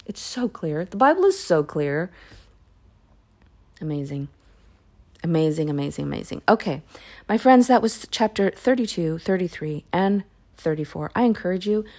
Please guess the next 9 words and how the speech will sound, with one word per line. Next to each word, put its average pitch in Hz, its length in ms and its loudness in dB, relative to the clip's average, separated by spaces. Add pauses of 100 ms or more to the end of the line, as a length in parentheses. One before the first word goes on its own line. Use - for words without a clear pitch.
(240)
go 208 180 4
and 240 140 6
read 165 160 -2
it. 262 300 -2 (240)
Let 180 180 0
your 175 240 2
eyes 214 720 2 (560)
bathe 180 480 6
over 165 300 0